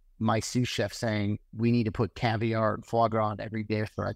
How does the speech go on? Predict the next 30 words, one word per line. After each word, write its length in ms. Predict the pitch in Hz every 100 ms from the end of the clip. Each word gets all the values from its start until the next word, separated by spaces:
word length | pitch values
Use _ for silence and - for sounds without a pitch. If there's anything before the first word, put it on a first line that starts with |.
| -
can't 160 | 104
work 280 | 98 110 123
here." 200 | - 87 -
Like, 180 | 110 -
we 120 | 127
were 100 | 117
saying, 280 | - 113 107 _ _ _ -
"Well, 240 | 113 110
what 220 | 113 107 104
if 140 | -
we 60 | 120
chop 360 | - 117 -
this 320 | - 143 104 98
and, 160 | 101 -
and 200 | 113 107
made 200 | 113 107
this 260 | 120 -
into 160 | 113 110
a 60 | 107
soup 400 | - 143 127 110
and 100 | 104 _ _ -
we 100 | 123
can 160 | 120
make 220 | 117 110
money 340 | 120 120 120 120
off 160 | 107 -
of 80 | 110
that?" 240 | 120 139 - _ _ -
But 220 | 131 113 _ _ _ _ _ _ _
again, 560 | - 107 127 147 120 113